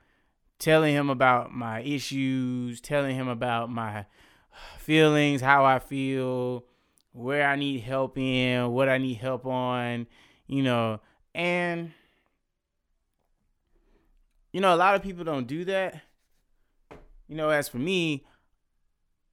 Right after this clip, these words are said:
I can take you last year or ye-, from some years back, even further back,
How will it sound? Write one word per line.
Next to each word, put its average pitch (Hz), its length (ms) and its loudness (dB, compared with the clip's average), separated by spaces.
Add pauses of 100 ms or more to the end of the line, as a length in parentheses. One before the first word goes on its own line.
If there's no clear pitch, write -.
(800)
I 156 120 6
can 156 120 -10
take 147 320 -2
you 131 220 -2
last 160 420 0
year 107 320 -8
or 123 160 -2
ye-, 120 280 -6
from - 240 -8
some 170 260 -2
years 127 320 -2
back, 113 340 -4 (400)
even 147 320 0
further 165 420 2
back, 113 320 -4